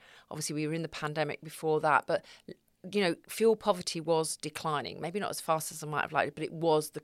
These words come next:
that was the trend. And therefore, that sort of formula sort of made sense. And I do think it's important to have energy efficiency in the mix. I mean,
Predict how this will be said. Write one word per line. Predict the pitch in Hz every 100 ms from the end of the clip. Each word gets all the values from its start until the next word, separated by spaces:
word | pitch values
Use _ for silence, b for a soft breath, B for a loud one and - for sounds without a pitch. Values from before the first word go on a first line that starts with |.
| _ -
that | 160
was | 165
the | 156
trend. | - 147 143 127 - B B B B B B B B B _ -
And | 175
therefore, | 190 208 208 185 180
that | 170 -
sort | - 175
of | 165 156 - -
formula | - - 180 180 165
sort | - -
of | 170
made | 160 156
sense. | - 170 202
And | - 190
I | 190
do | - 185 190
think | - 233 247
it's | 240 -
important | 220 - 202 -
to | 185
have | 185
energy | 185 180 170 180
efficiency | - 170 160 170
in | - 170
the | 160
mix. | 165 240 - - - b b b b
I |
mean, | 185 185 185